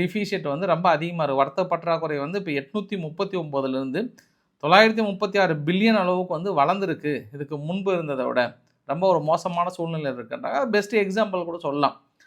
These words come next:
ஏன்னா இன்னைக்கு தென்கொரியா புலம்பி இருக்காங்க, "எங்களோட எல்லா சூழ்நிலையும் நாங்க விலக்கி இருக்கிறோம், ஏன் வர்த்தக பற்றாக்குறை வருகிறது, என்ன காரணம், அதை எப்படி நிவர்த்தி செய்வது,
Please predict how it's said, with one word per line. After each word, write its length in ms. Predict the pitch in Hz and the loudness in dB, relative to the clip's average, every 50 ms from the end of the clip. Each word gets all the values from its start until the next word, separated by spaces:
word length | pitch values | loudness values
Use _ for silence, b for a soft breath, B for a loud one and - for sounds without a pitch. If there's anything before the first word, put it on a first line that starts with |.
| b b b b b | b b b b b
ஏன்னா 120 | - 160 180 | 0 2 4
இன்னைக்கு 400 | 175 170 156 147 147 139 160 175 | 4 4 4 2 2 2 2 2
தென்கொரியா 320 | 196 190 196 180 180 196 | 2 2 2 2 2 2
புலம்பி 340 | 190 - 180 165 185 196 196 | 2 2 2 2 2 2 0
இருக்காங்க, 440 | 190 175 165 156 139 123 120 - - _ _ _ _ _ _ _ _ - | 0 0 0 0 -2 -2 -2 -8 -14 _ _ _ _ _ _ _ _ -2
"எங்களோட 380 | 135 151 165 170 165 160 151 | 0 2 2 4 4 6 6
எல்லா 320 | 151 156 175 202 226 233 233 | 6 6 8 10 10 10 10
சூழ்நிலையும் 500 | 226 - 220 220 220 214 208 208 214 214 | 8 4 2 4 4 2 2 0 -2 -2
நாங்க 220 | 202 190 175 156 | -2 -2 -2 0
விலக்கி 300 | 151 156 170 180 175 180 | 0 0 0 0 0 0
இருக்கிறோம், 380 | 165 143 127 120 117 120 - - _ _ _ _ _ _ _ _ _ _ _ _ _ _ _ _ _ | -2 -2 -2 -4 -10 -12 -12 -14 _ _ _ _ _ _ _ _ _ _ _ _ _ _ _ _ _
ஏன் 360 | 135 135 165 196 220 240 240 | -4 4 8 10 10 10 10
வர்த்தக 400 | 208 190 185 - - 226 220 220 | 10 8 8 8 6 6 6 6
பற்றாக்குறை 520 | 190 208 202 202 196 190 190 190 180 175 160 | 6 4 4 6 6 6 6 6 6 4 6
வருகிறது, 720 | 143 151 165 185 190 190 180 156 139 151 175 196 214 180 | 6 6 6 6 4 4 4 4 4 2 2 0 0 0
என்ன 260 | 160 156 180 220 233 | 0 2 6 6 6
காரணம், 560 | - - 185 170 180 180 175 156 151 196 214 | 8 8 10 10 10 10 8 6 2 0 2
அதை 200 | 202 185 175 165 | 2 2 4 4
எப்படி 260 | 160 170 165 220 220 208 | 4 2 2 2 0 0
நிவர்த்தி 400 | 190 175 170 196 190 190 202 196 | 0 2 2 2 0 0 -2 -4
செய்வது, 640 | 196 - 160 147 139 139 135 131 165 220 - - | -2 -2 -2 0 0 0 2 2 2 0 0 -4